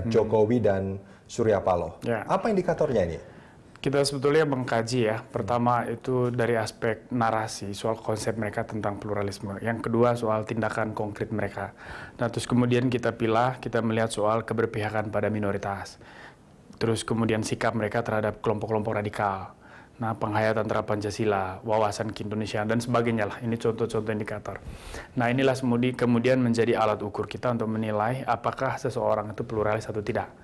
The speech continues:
Speaker 1: Dan kita klasifikasi antara figur lama dan figur baru.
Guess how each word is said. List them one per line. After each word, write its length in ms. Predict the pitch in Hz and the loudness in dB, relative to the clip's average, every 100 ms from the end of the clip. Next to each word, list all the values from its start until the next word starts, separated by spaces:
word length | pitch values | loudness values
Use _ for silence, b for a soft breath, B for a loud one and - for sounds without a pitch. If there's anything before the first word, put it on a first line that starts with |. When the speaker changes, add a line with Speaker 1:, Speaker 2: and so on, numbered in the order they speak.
| B B B - | B B B -4
Speaker 1:
Dan 160 | 120 117 117 | 0 2 2
kita 300 | 120 139 131 | 0 2 4
klasifikasi 640 | 131 120 127 120 120 110 147 | 4 4 2 0 0 2 2
antara 400 | 117 107 107 127 | 2 2 2 2
figur 300 | 123 127 120 | 2 0 4
lama 300 | 110 110 127 | 4 4 4
dan 100 | 110 | 2
figur 240 | 104 110 | -2 -2
baru. 300 | 110 110 107 | 2 4 4